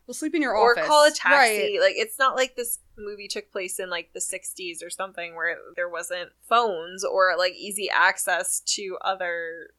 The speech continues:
Speaker 2: you know, places.
Speaker 1: Right. And my question is, too, was Liv just hiding and lucked out, or did they not kill children? No, they do kill children.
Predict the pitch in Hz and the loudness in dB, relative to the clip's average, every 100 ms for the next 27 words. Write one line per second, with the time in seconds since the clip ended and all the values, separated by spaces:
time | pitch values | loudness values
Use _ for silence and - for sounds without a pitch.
0 | - 190 170 160 160 196 180 170 226 - | -14 -10 -8 -8 -12 _ -12 -10 -10 -10
1 | 294 359 277 214 226 196 175 202 214 226 | -10 -10 -16 -4 0 0 0 -2 -2 0
2 | 285 - 277 262 - 214 196 185 - - | -2 -2 -4 -2 -6 -8 -8 -8 -10 -10
3 | - 214 185 170 156 - 220 226 202 208 | -4 -4 -4 -8 -14 -18 -8 -6 -6 0
4 | 226 311 381 427 403 - - 220 220 240 | 4 4 2 -2 -2 -4 0 2 2 0
5 | 240 208 202 190 - - 190 202 302 - | -2 -4 -2 -4 -6 -4 0 2 0 -6
6 | - 220 214 196 208 196 196 196 190 175 | -6 -4 -4 -4 -6 -4 -4 -4 -4 -6
7 | - - 190 - - 185 165 - - 202 | -8 -12 -12 -12 -10 -8 -8 -12 -18 -20
8 | _ 240 196 185 320 302 - - - - | _ -12 -10 -8 -8 -8 -14 -18 -20 -20
9 | - | -20